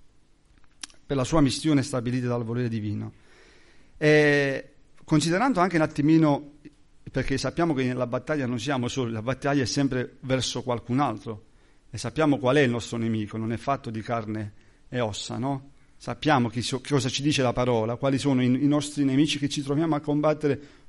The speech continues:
ogni giorno nella nostra vita.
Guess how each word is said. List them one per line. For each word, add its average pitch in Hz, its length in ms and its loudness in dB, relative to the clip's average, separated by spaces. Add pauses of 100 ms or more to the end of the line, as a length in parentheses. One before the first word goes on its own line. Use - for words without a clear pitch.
(140)
ogni 175 340 6
giorno 120 400 4
nella 117 200 0
nostra 113 520 -2 (380)
vita. 107 440 -2